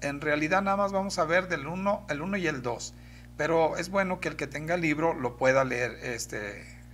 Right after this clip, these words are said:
del uno al cuatro. Eh, aclaro, estos libros aún están, este, eh, estas partes, estos ca-, eh, estos pasajes están tomados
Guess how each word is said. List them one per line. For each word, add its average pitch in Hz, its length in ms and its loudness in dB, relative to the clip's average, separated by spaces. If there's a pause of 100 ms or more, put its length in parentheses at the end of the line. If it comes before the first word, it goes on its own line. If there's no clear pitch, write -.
del 123 160 -6
uno 139 160 0
al 135 140 0
cuatro. - 320 -2 (1120)
Eh, 131 600 0
aclaro, 160 500 4
estos 170 240 -4
libros 165 380 0
aún 143 260 -2
están, 139 460 -4
este, 117 800 -6 (500)
eh, 123 380 -10
estas 135 340 -6
partes, 139 480 0
estos - 280 -8
ca-, 127 200 0
eh, 135 400 -4
estos 131 260 -8
pasajes 143 540 -4
están 135 340 -4
tomados 131 680 -4